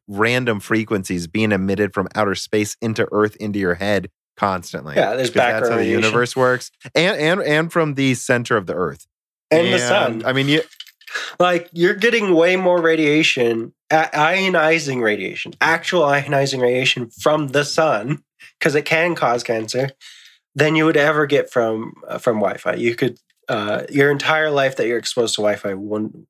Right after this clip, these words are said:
Speaker 2: will not equal even a portion of the amount of energy,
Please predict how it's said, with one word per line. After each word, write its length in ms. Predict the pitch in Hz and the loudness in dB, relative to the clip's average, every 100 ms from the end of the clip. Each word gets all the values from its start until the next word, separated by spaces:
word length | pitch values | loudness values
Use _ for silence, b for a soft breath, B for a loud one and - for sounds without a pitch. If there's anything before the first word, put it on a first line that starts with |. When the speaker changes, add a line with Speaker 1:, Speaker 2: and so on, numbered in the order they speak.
| - | -4
Speaker 2:
will 160 | 135 120 | 0 2
not 300 | 113 104 - | 2 0 -2
equal 420 | 127 - 113 107 107 | -10 -4 -2 -2 -4
even 500 | 123 120 113 110 107 | -4 -2 0 -2 -4
a 160 | 113 104 | -2 -4
portion 520 | - - 110 - 104 | -2 -2 0 -2 -4
of 80 | 101 | -6
the 80 | 107 | -4
amount 240 | 101 104 | -2 -2
of 60 | 101 | -2
energy, 500 | 101 98 101 98 | -4 -4 -6 -6